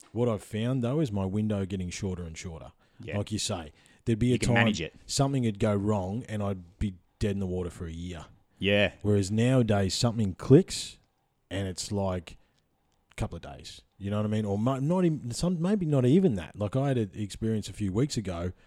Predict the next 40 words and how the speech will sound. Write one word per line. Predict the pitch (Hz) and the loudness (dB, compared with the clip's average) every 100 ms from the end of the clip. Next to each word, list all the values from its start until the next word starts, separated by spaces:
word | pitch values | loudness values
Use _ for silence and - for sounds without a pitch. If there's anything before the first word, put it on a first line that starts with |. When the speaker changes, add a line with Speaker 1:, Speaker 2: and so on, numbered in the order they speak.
| _ _ _ _ _ _ _ - | _ _ _ _ _ _ _ -4
Speaker 1:
where | 101 | -2
something | 151 131 98 | 0 0 0
pretty | 117 113 | 2 2
big | 92 107 90 | 4 2 2
happened, | 117 107 85 87 | -2 -4 -8 -8
and | 92 | -4
my | 98 95 | -2 0
wife | 101 113 104 | 2 0 0
sort | 110 | -2
of | 95 | 0
looked | 104 107 | 0 -2
at | 101 | -4
me | 92 | -4
like, | 92 90 85 | -4 -4 -4
"Oh, | 92 92 | -4 -4
fuck, | - - 101 | -6 -4 -2
Speaker 2:
He-, | |
Speaker 1:
here | 113 110 | 2 6
Speaker 2:
here | 123 | 8
Speaker 1:
we | 127 | 8
Speaker 2:
we | |
Speaker 1:
go. | 120 | 10
Speaker 2:
go. | 110 | 10
Speaker 1:
Here | 139 | 10
we | 135 | 8
Speaker 2:
She's | 131 | 10
waiting | 120 - | 8 8
Speaker 1:
fucking | |
Speaker 2:
for | 120 | 6
the | 127 | 8
Speaker 1:
go." | |
Speaker 2:
penny | 127 123 | 8 8
to | |
Speaker 1:
Yeah, | 135 | 8
Speaker 2:
drop. | 127 123 | 8 8
Speaker 1:
exactly. | 123 123 131 | 6 8 8
Here | 131 | 8
we | 123 | 6
fucking | 143 117 - 110 | 6 4 4 4
go. | 123 | 4